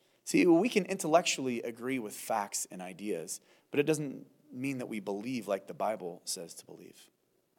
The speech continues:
right? First of all, the idea of believing with our heart, i-, i-, it's, it's an indication of relationship, right? To believe with your heart, i-, it's more intimate than just an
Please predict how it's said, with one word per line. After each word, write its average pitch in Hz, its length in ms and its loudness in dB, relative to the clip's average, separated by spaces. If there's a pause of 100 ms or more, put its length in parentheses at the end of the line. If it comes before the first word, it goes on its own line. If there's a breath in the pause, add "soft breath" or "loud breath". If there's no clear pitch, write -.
(440)
right? 120 180 -2 (400 loud breath)
First 190 280 4
of 135 100 -2
all, 123 220 2
the 127 140 -2
idea 123 260 -2
of 110 100 -8
believing 123 400 -6
with 113 180 -12
our 98 120 -8
heart, 117 320 -4 (400 soft breath)
i-, - 60 0
i-, - 20 4
it's, 147 500 0
it's 165 260 -6
an 165 80 -6
indication 170 580 -2
of 120 180 0
relationship, 120 680 -6 (600)
right? 143 200 4
To 147 100 0
believe 143 520 -4
with 143 200 -6
your 117 120 -6
heart, - 360 -2
i-, 131 40 2
it's 131 360 0
more 170 180 2
intimate 156 400 -2
than 113 80 -14
just 123 200 -8
an 120 120 -8